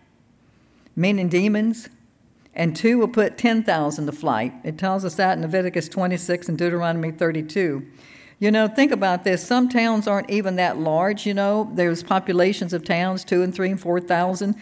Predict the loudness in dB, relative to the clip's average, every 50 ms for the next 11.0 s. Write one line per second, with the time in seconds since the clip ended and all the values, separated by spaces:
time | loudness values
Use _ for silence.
0 | -10 -10 -4 -2 -2 0 2 2 2 4 4 2 2 0 2 2 4 4 4 4
1 | 2 -2 -12 -20 -20 -20 -12 -4 0 2 4 4 4 4 4 2 2 2 0 2
2 | 2 2 2 0 -2 -4 -10 -18 -20 _ _ _ -10 -6 -4 -2 -2 -2 -2 0
3 | 0 0 0 0 2 4 4 4 4 4 2 2 2 0 0 -2 -4 -4 -4 -2
4 | 0 -2 -2 0 0 -2 0 -2 -2 -2 -2 -2 0 0 0 0 -2 -2 -2 0
5 | -2 -2 -4 -2 0 0 0 0 0 0 0 0 0 0 -2 0 0 2 2 2
6 | 0 0 0 2 4 2 2 2 2 4 6 6 6 4 0 -8 -18 -20 -20 -20
7 | -12 -2 0 2 2 2 2 0 0 2 2 2 2 2 2 2 2 2 2 0
8 | 0 0 0 0 0 0 2 2 4 4 4 2 0 0 0 0 0 2 0 0
9 | 2 2 2 2 2 0 0 2 4 4 6 6 4 4 2 2 2 2 0 2
10 | 2 2 4 4 2 2 4 4 4 4 2 0 -2 0 2 2 2 2 0